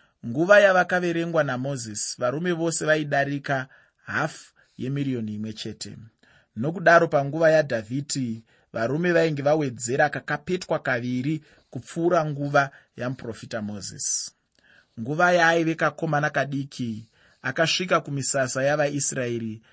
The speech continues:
vachirwa hondo navaFiristia iye Dhavhidhi, akaona kutsvinyirwa kwavaIsraeri naGoriati. Dhavhidhi haana kumboti, "Ngativerengei tione kuwanda kwavanhu,"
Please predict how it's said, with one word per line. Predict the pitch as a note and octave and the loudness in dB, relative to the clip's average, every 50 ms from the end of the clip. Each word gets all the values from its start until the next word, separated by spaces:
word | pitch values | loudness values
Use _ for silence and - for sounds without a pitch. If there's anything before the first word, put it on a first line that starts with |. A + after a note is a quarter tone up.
| _ _ _ - - | _ _ _ -8 -6
vachirwa | A#2 A2+ - - G3 F3 D3+ C3+ B2 | -6 -4 -4 -2 -2 2 2 2 4
hondo | A#2+ A2+ A2+ B2 C#3+ D#3+ E3 E3+ E3+ E3+ E3+ E3+ D#3+ _ - - - _ - | 4 2 2 4 4 4 4 4 2 2 2 0 0 _ -20 -20 -20 _ -8
navaFiristia | A#2+ B2+ C#3+ D3+ D3+ C#3+ - D#3 D3 C#3+ C3+ - - - - C#3+ C#3+ C#3 B2+ | -4 -2 0 2 0 0 0 -4 -4 -2 -2 -4 -4 -4 -6 -4 -2 -2 -2
iye | C3+ C3 C3 A#2+ | -2 -2 -4 -4
Dhavhidhi, | G#2+ G#2+ G2+ F#2+ F#2+ A2+ A#2 A#2+ - - G#2 F#2 - _ _ - - - - - | -6 -8 -10 -8 -8 -10 -8 -8 -8 -10 -10 -12 -16 _ _ -20 -20 -20 -14 -10
akaona | B2+ B2+ - C#3+ C#3+ E3 F3+ G3 G3 | -8 -4 0 2 2 4 4 4 2
kutsvinyirwa | - F3 - - - G3 F3+ F3+ F#3 F3+ E3 C#3+ A#2+ A#2+ A2+ | 2 -2 -6 -4 -4 -2 0 2 2 2 0 0 -2 -2 -4
kwavaIsraeri | - D#3+ E3 E3+ E3+ - F#3 E3 D3 - D#3+ D3 C#3 C3 C3 B2+ B2 | -2 -2 -2 -2 -2 -2 -2 -2 -2 0 0 0 -2 -2 -2 -4 -4
naGoriati. | A#2+ A2+ A2+ A2 F#2+ - A#2+ B2+ C3+ B2+ A#2 F#2+ F#2+ - - - - - _ _ _ _ _ _ _ _ _ - | -6 -6 -6 -8 -8 -8 -6 -4 -2 -2 -4 -4 -6 -8 -10 -10 -10 -12 _ _ _ _ _ _ _ _ _ -10
Dhavhidhi | - A#2+ A#2 A2 G#2 D3+ F#3+ - - | -4 -2 -2 -2 -2 -4 -6 -2 0
haana | C3+ B2 A#2+ B2+ C3+ D3 D3+ | 2 2 2 2 0 -2 -2
kumboti, | - F#3 D#3 C3 A#2+ A#2 A2 - - B2 A#2 A2+ G#2+ A2 _ _ _ _ _ _ - | 0 -2 -2 -2 -2 -4 -4 -4 -6 -6 -6 -6 -8 -10 _ _ _ _ _ _ -2
"Ngativerengei | G#2 D3+ F#3+ F#3+ - G3 F3+ E3 D#3 D#3 D3 D#3 D#3+ D3+ | 0 0 0 0 2 0 2 2 2 0 0 0 -2 -2
tione | D3 F3 E3+ F3 F3 F3 E3+ E3 D#3+ - - _ _ | 0 0 0 0 0 -2 -4 -6 -8 -12 -18 _ _
kuwanda | - - C#3+ C3 C3 B2+ B2+ A#2 | -4 -2 0 0 0 0 -2 -4
kwavanhu," | - B2 A#2+ C3 C3+ C3 B2 A2 G2 | -4 -4 -2 -2 -2 -2 -4 -6 -8